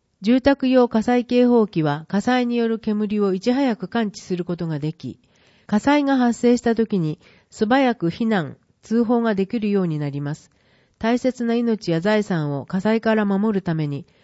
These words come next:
交換期限や作動確認を行い、いざという時に備えましょう。不明な点はお近くの消防署へ問い合わせください。問い合わせ、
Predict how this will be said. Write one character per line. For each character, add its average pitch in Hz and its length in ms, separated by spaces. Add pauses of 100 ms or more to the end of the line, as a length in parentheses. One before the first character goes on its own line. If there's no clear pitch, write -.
(200)
交 233 160
換 247 280
期 240 140
限 180 240
や 143 220 (140)
作 196 180
動 233 200
確 240 260
認 147 320
を 135 60
行 156 120 (160)
い、 147 160 (440)
い 220 60
ざ 208 220 (100)
と 214 80
い 220 140
う 220 60
時 220 260
に 156 100
備 170 320
え 175 60
ま 175 120
し 180 120
ょ 139 200
う。 - 400 (600)
不 - 140
明 269 200
な 269 160
点 233 240
は 214 220
お 190 80
近 - 240
く 247 100
の 240 120
消 233 240
防 233 180
署 220 140
へ 170 80
問 170 200
い 180 60
合 175 80
わ 180 80
せ 175 140
く 170 80
だ 170 120
さ 165 180
い。 117 120 (480)
問 220 160
い 226 80
合 214 80
わ 208 120
せ、 - 280